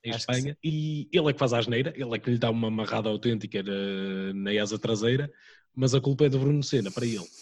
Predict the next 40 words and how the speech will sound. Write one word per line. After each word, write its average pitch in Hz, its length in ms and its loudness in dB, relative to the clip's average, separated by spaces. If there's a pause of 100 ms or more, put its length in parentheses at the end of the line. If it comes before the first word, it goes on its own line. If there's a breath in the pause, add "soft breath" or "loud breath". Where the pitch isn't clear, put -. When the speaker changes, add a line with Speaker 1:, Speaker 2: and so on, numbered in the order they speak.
(120)
Speaker 1:
e 92 220 -12
sempre 110 300 -2
insisti 117 220 -2
que 127 80 -2
a 127 40 0
culpa 123 180 0
era 123 80 4
do 120 60 0
Bruno 127 140 2
Senna. 98 280 -6 (1080 soft breath)
E 117 400 -4
não 127 80 0
sei 139 260 2
se - 160 0
ele 135 100 4
ainda 131 80 2
chega 131 440 0
ao 123 180 0
Mónaco 139 380 0
e 151 40 0
ainda 139 120 0
se - 120 -6
queixa 139 300 0
que - 100 -16 (360)
o, 139 340 2 (400)
a 127 40 -2
penalização 131 680 0
é 151 40 4
injusta. 127 260 2 (200)
Speaker 2:
Certamente. 104 280 -8
Speaker 1:
Não 101 100 -8
sei, 107 280 -4
já 107 120 -4
não 104 40 0
me 110 120 0
Speaker 2:
Certamente 110 220 0
Speaker 1:
lembro. 113 160 -4
Speaker 2:
que 131 40 -4
sim. 120 200 -6 (600 loud breath)
Speaker 1:
<laughs> - 1900 -4